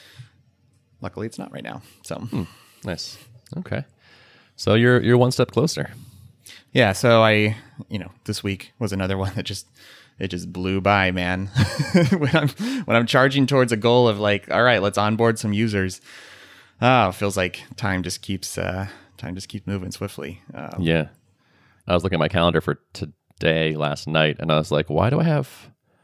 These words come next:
Speaker 2: Art of Pro-," oh, 'cause it's Friday. Wow. Okay. Snuck up on me as well.
Speaker 1: Yep. Yep. So, yeah, I mean, this week on the product front, what I was fleshing out this week mostly was kind of the,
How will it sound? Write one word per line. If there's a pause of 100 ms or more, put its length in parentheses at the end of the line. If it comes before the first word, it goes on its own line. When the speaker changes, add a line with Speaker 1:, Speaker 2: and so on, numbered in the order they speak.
(240)
Speaker 2:
Art
of
Pro-,"
oh,
'cause
it's
Friday. (880)
Wow. (120)
Okay. (840)
Snuck
up
on
me
as
well. (560)
Speaker 1:
Yep. (180)
Yep. (1700)
So,
yeah,
I
mean,
this
week (280)
on
the
product
front, (760)
what
I
was
fleshing
out
this
week
mostly
was
kind
of
the,